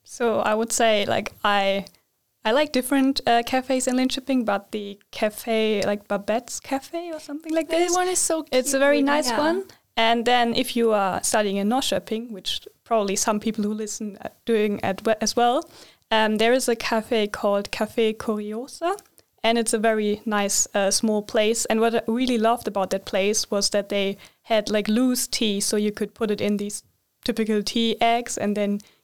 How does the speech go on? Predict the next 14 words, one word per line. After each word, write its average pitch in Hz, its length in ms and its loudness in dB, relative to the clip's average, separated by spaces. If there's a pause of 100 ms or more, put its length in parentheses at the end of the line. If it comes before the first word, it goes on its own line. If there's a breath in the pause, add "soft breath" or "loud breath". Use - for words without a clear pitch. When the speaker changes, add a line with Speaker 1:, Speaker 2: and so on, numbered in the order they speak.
Speaker 1:
yeah, - 220 0
it 202 120 0
was 202 180 0
very, 196 400 0 (220 soft breath)
very 220 180 2
nice, 202 580 2
uh, 180 340 0 (720 loud breath)
nice 208 380 -2
area 202 420 2 (140)
and 196 140 -4
very 196 160 -8
nice 190 340 -16
little 208 180 -6
rooms. 208 400 -8